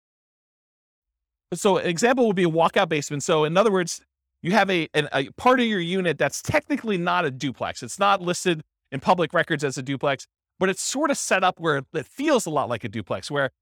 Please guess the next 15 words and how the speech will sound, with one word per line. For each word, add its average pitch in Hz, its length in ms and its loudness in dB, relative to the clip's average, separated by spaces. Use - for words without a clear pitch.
you 208 140 0
can 254 100 2
have 220 160 4
a 196 60 -4
completely 202 500 -4
separate 180 420 -2
living 147 320 -2
area, 101 300 -4
like 113 200 -6
a 123 60 -6
basement 143 520 -2
that 120 100 -4
has 147 180 -2
a 127 60 -4
walkout 123 540 -2